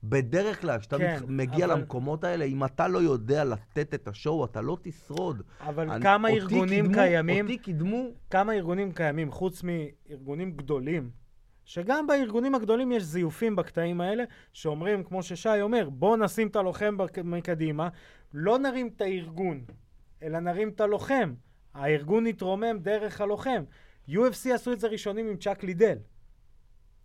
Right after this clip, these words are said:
Speaker 2: צ'אק לידל, שמנו אותו כמו בובה.
Speaker 1: <clears throat>
Speaker 2: איפה הוא שם?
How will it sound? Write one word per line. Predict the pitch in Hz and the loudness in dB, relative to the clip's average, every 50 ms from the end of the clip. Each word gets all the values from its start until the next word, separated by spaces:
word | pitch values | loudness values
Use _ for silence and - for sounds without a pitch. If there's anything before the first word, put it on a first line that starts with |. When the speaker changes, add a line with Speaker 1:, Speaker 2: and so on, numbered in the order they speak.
| _ _ - | _ _ -4
Speaker 2:
צ'אק | - 185 185 175 185 | -2 0 0 0 0
לידל, | 190 180 196 214 196 | 0 2 2 2 2
שמנו | 170 - 202 196 202 196 | 2 0 -2 -2 0 -2
אותו | 190 180 - 175 | -2 -4 -4 -6
כמו | - 196 202 208 | -4 -2 -2 -2
בובה. | 180 160 156 151 180 196 202 202 190 | 0 0 0 2 2 2 2 2 -2
Speaker 1:
<clears throat> | - - - - - - - - - - | -6 -14 -20 -20 -20 -20 -20 -20 -20 -20
Speaker 2:
איפה | - - | -20 -20
הוא | 131 127 | -20 -18
שם? | - - 127 | -18 -16 -16